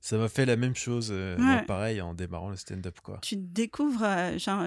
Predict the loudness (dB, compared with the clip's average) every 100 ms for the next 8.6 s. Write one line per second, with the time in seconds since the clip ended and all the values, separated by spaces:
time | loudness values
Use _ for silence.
0 | -4 -8 -8 -8 -8 -8 -8 -2 -4 -2
1 | -6 -2 0 -2 -6 -12 -20 -20 _ 0
2 | 2 2 2 2 2 4 4 4 2 -2
3 | 2 0 0 -8 -2 4 6 6 4 0
4 | -2 -14 _ -18 -10 -2 0 2 2 2
5 | 2 2 4 2 2 -2 -4 -2 0 0
6 | 0 0 0 0 -4 -10 _ _ _ _
7 | _ -4 -2 2 4 4 0 2 2 4
8 | 2 0 2 2 2